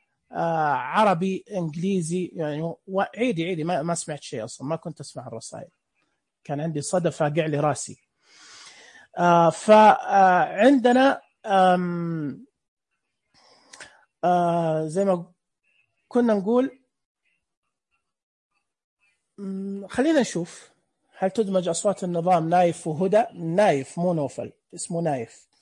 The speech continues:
آه، طيب، خلينا نشوف بعد شوية. آه، الآن أ-، أنا أظن أن الجواب نعم.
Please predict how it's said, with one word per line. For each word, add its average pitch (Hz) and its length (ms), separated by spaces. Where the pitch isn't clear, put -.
آه، 185 380
طيب، 175 460
خلينا 311 300
نشوف 240 280
بعد 190 200
شوية. 131 420
آه، 202 420
الآن 294 520
أ-، 254 360
أنا 285 320
أظن 320 340
أن 277 200
الجواب 254 440
نعم. 170 360